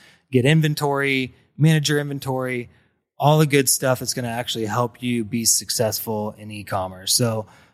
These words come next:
basically all the problems that I've seen over the last <laughs> fifteen years of working with businesses, like, here's the roadmap, here's the processes,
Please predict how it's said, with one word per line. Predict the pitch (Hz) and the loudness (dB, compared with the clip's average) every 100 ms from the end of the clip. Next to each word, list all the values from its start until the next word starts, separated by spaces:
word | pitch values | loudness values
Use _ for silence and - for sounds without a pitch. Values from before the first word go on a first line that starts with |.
| - | 0
basically | 190 190 180 156 | 2 4 2 4
all | 151 156 | 4 2
the | 151 | 0
problems | - 135 139 135 | -2 -2 0 -2
that | 123 | 0
I've | 135 - | 0 0
seen | 143 139 | -2 -4
over | 131 | -6
the | 127 | -6
last | 120 120 - | -4 -2 -2
<laughs> | |
fifteen | 143 - 151 | 0 2 0
years | 127 139 151 147 | 2 0 0 -2
of | 123 | -6
working | 131 131 | -10 -8
with | 120 | -2
businesses, | 135 147 170 170 180 147 | 0 2 0 0 -2 -2
like, | 127 117 - _ _ _ _ _ _ | -2 -2 -10 _ _ _ _ _ _
here's | - 190 165 | 2 4 4
the | |
roadmap, | 160 156 156 151 147 135 _ _ _ - | 2 2 2 0 -2 -6 _ _ _ 0
here's | 160 | 2
the | 139 | 2
processes, | - 139 127 131 117 120 113 - | 2 2 2 -2 -2 -4 -6 -6